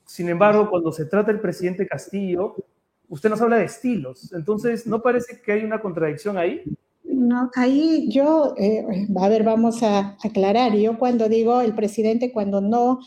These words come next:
Speaker 2: da entrevistas, es una cuestión de estilos, ¿no? Cuando no da entrevistas a, a periodistas, a la prensa, eso es cuestión de estilo. Pero respecto a los asuntos que han salido controversiales,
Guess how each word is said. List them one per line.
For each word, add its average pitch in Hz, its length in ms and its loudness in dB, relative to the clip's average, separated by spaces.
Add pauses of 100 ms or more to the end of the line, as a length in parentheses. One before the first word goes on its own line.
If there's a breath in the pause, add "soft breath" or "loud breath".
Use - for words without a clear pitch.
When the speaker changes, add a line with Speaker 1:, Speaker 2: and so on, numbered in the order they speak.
(240 loud breath)
Speaker 2:
da 214 280 0
entrevistas, 226 800 0
es 220 160 -4
una 240 200 -2
cuestión 208 400 -2
de 202 120 2
estilos, 190 600 -4
¿no? 214 180 0
Cuando 196 260 0
no 214 160 2
da 226 140 4
entrevistas 214 680 0
a, 190 260 -4 (220)
a 196 260 -2
periodistas, 220 680 0
a 202 40 2
la 185 140 2
prensa, 214 380 0
eso 269 280 2
es 202 120 -4
cuestión 190 360 -2
de 190 60 2
estilo. 185 280 0 (380 loud breath)
Pero 220 420 2
respecto 233 760 0
a 202 140 0
los 196 200 2
asuntos 262 480 0
que 254 120 -2
han 262 140 2
salido 208 640 0
controversiales, 190 880 0